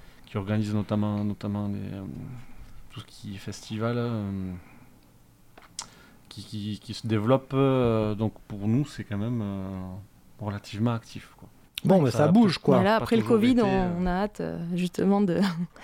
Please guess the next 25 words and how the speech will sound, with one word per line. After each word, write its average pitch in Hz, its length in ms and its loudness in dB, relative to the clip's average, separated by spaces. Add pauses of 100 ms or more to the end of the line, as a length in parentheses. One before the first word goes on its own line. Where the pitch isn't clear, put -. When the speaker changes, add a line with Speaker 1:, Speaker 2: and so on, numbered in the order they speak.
(400)
Speaker 3:
de 196 80 2
pouvoir, - 320 -2
Speaker 1:
Ça, - 80 0
Speaker 3:
euh, - 100 -2 (100)
fouler 214 300 2
ces 208 140 0
Speaker 1:
ça 127 140 -2
a - 40 4
pas 220 60 2
Speaker 3:
sols, 196 80 2
là, 170 80 -2
Speaker 1:
toujours 127 220 -2
Speaker 3:
de 143 40 0
Speaker 1:
été, 175 180 -2
mais 180 60 0
Speaker 3:
festivals. 127 440 0
Speaker 1:
c'est - 60 -2
vrai 135 140 -6
que - 140 -10
nous, 123 520 -2
en 117 140 -6
tout - 160 -14
cas, 131 140 -14
euh, 113 340 -6
ouais, 107 60 -10